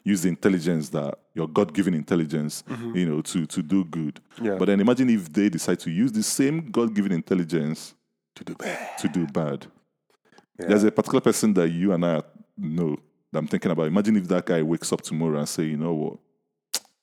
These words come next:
Speaker 2: Fuck
Speaker 1: I'm
Speaker 2: the
Speaker 1: done
Speaker 2: world.
Speaker 1: doing this shit. <laughs> I'm making ninety thousand a year,
Speaker 2: Yeah.
Speaker 1: pound sterling. I don't like it.
Speaker 2: Yeah.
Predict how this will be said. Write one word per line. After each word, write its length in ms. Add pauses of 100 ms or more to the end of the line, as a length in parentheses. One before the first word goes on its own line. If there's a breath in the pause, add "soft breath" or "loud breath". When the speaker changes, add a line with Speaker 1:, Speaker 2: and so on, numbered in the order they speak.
(280)
Speaker 2:
Fuck 280
Speaker 1:
I'm 100
Speaker 2:
the 120
Speaker 1:
done 140
Speaker 2:
world. 120
Speaker 1:
doing 180
this 180
shit. 300 (420)
<laughs> 400
I'm 160
making 340
ninety 320
thousand 380
a 40
year, 380
Speaker 2:
Yeah. 160
Speaker 1:
pound 140
sterling. 500 (340)
I 100
don't 180
like 300
it. 300 (120)
Speaker 2:
Yeah. 220